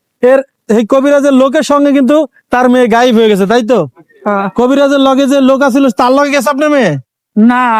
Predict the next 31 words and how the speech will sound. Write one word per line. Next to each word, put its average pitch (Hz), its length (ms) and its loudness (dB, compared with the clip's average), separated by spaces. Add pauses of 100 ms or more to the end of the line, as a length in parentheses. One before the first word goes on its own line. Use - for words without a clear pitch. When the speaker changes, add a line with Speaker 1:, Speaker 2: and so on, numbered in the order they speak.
(300)
Speaker 1:
তাহলে? 190 220 0
Speaker 2:
ও 277 120 0
বাইরে 254 320 0
বসে 285 240 -2
আসলো 277 320 -2
না, 302 160 0 (380)
Speaker 1:
হুম। 202 200 2 (120)
Speaker 2:
ওই 247 120 -2
যেন, 254 220 0
আর 226 340 0
আমি 247 200 0
একটু 254 200 -4
ভিতরে 254 420 0
গেছিলাম 226 400 -2
ওই 240 100 0
ওষুধ 214 260 -2
আনতে। 208 300 -2 (420)
এরপরে 277 380 0
ওই 277 120 0
লোকও, 285 320 0 (680)
ওই 226 80 2
মহিলাকেও 302 600 0
দেয় 294 240 0
না, 320 140 0 (220)
আমার 254 200 -2
মেয়েরও 262 380 2
দেয় 208 140 -2
না। 180 120 -4 (640)
ওই 220 200 0
কবিরাজের 277 440 0
বলে, 247 220 0